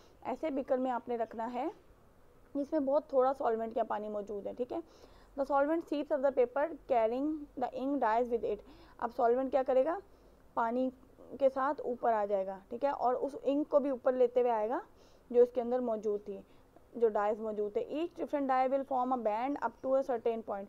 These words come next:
अब यहाँ पे देखें, आपको हर डाई अलग-अलग बैंड बना रहा है, ठीक है। इससे पता चलेगा कि कौन कौन सी इंक इस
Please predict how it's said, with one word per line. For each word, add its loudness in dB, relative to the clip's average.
अब -4
यहाँ -2
पे -2
देखें, 0
आपको -2
हर 0
डाई 2
अलग-अलग 2
बैंड -4
बना -6
रहा -8
है, -8
ठीक -2
है। -2
इससे -4
पता -4
चलेगा 2
कि -2
कौन -2
कौन -2
सी -10
इंक -6
इस -8